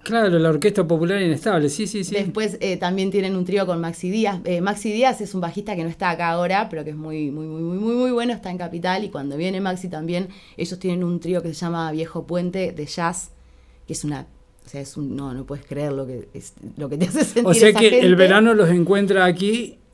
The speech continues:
Speaker 1: y
Speaker 2: Ellos
Speaker 1: a
Speaker 2: vienen a ponerse al lado del mar, abajo del sol, y a tocar.
Speaker 1: Y qué bueno.
Speaker 2: Y Ana da, y ahora va a dar también talleres, que estaría bueno por ahí, si querés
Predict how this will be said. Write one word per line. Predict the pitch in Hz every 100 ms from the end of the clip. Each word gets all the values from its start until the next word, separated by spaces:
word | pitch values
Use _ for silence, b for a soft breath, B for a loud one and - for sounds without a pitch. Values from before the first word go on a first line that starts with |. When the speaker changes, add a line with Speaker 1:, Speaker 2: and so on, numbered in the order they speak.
| _
Speaker 1:
y | -
Speaker 2:
Ellos | 311
Speaker 1:
a | 349
Speaker 2:
vienen | 285 277 311 294
a | 233
ponerse | 196 214 233 240 247 220
al | 185
lado | 208 226
del | 214
mar, | 208 226 269
abajo | 220 208 214
del | 196
sol, | 185 233 277 349
y |
a | 202
tocar. | 185 165 160 143 -
Speaker 1:
Y | 170
qué | 208
bueno. | 170 131 170
Speaker 2:
Y | 208
Ana | 208 233 277 269
da, | 240 262
y | 277
ahora | 196 185
va |
a | 196
dar | 196
también | 196 202 208 208
talleres, | 214 185 240 247
que | -
estaría | - 247 285
bueno | 294 233
por |
ahí, | 214
si | 220 185
querés | 180